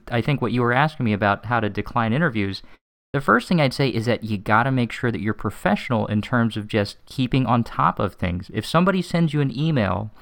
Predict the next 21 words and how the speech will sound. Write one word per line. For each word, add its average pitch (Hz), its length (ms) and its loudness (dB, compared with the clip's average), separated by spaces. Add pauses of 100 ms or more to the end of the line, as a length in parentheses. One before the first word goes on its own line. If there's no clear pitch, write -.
(260)
you 117 120 2
want 120 320 2
to 143 100 0
respond 120 580 0
to 117 140 0
it 110 100 0
immediately. 110 640 0
If 98 100 -6
somebody 135 340 2
calls 156 500 -2
you, 101 240 -6 (480)
you 113 100 2
don't 127 260 4
wanna 123 240 4
wait 135 360 0
six - 320 -2
days 104 240 2
before 104 320 -2
returning 107 480 0
their 92 160 -2
call. 113 500 0